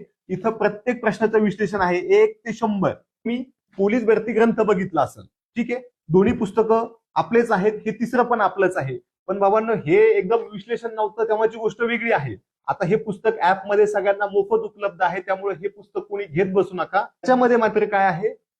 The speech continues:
प्रश्नपत्रिका आहेत, म्हणजे पुण्याचा पेपर तुम्हाला सोडवायचा आहे तो सेपरेट मिळेल आणि त्याच्या खाली त्याचं प्रत्येक प्रश्नाचं विश्लेषण मिळणार आहे. ह्या पुस्तकात मात्र काय आहे,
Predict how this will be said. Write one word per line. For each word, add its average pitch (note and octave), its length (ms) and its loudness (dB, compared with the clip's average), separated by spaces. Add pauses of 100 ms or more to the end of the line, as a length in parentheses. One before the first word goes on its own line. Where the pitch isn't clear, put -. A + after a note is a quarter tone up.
(240)
प्रश्नपत्रिका A3 640 2
आहेत, D#3 180 0
म्हणजे F3 280 -2
पुण्याचा G#3+ 400 -2
पेपर G#3+ 280 -2
तुम्हाला G3+ 300 -4
सोडवायचा G3+ 360 -2
आहे G#3+ 80 -4
तो G#3+ 80 -4
सेपरेट G#3+ 420 -2
मिळेल C#3+ 260 -4 (140)
आणि F#3 160 -8
त्याच्या G3 200 0
खाली F#3+ 180 -4
त्याचं G3 220 0
प्रत्येक G#3+ 480 -4
प्रश्नाचं G#3 480 -2
विश्लेषण A3+ 500 -2
मिळणार D#3+ 280 2
आहे. A2 200 -6 (680)
ह्या G3+ 100 2
पुस्तकात A#3 540 0
मात्र G3+ 240 2
काय F#3+ 200 0
आहे, E3+ 260 2